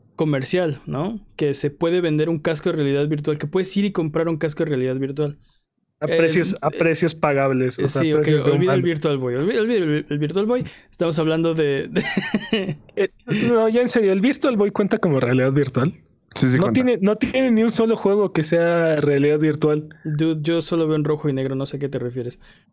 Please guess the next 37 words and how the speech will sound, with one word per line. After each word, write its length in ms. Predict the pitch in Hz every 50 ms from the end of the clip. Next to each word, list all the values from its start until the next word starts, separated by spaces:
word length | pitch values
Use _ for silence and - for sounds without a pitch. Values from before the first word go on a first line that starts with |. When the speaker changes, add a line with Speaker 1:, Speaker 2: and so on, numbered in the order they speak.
| _ _ _ _ -
Speaker 1:
Eh, 580 | 165 160 160 160 160 160 160 160 160 - - -
<laughs> 500 | 180 147 - - - - - 190 - -
Speaker 2:
<laughs> 1000 | - 190 175 143 - - - - - - - - - - - - 226 214 - -
Speaker 1:
no, 260 | 190 208 220 202 185 180
Speaker 2:
Es-, 180 | 165 196 202
ese 120 | 196 165 196
Speaker 1:
el 60 | - - - -
Speaker 2:
es, 180 | - - - 143 _ _
en 160 | - 151 147 147
parte 260 | 143 160 156 160 185
ese 140 | 175 156 160
es 60 | 156 151
el 100 | 131 127
punto, 300 | - 143 135 131 123 113
pero 180 | 113 113 113
Speaker 1:
yo, 100 | 165 208 202 - 208
yo 120 | 185 214 202
creo 120 | 226 226
que 120 | 220 - 226
el 80 | 208
Virtual 340 | 185 185 180 185 202 185 165
Boy 260 | 160 160 160 165 175 -
era 640 | 175 165 160 165 165 160 160 156 151 147 143 139 135 -
más 240 | 160 160 160 156
bien 140 | 151 160 156
como 460 | 151 170 165 156 147 143 139 139 135 -
el 440 | - 160 151 151 147 143 143 139 143 - - - - - - _ _ _ -
antecesor 600 | 165 151 147 165 156 156 156 151 - 170 165 175
del 180 | 175 170 165
tres 180 | 156 - 170 170
D 200 | 165 156 147 139
S, 140 | 135 123 135
¿no? 140 | 147 156
Era, 240 | - 175 180 185 190
era 280 | 190 190 180 190 185 -
tres 300 | - 165 170 165 156 147
D. 220 | 151 160 165 147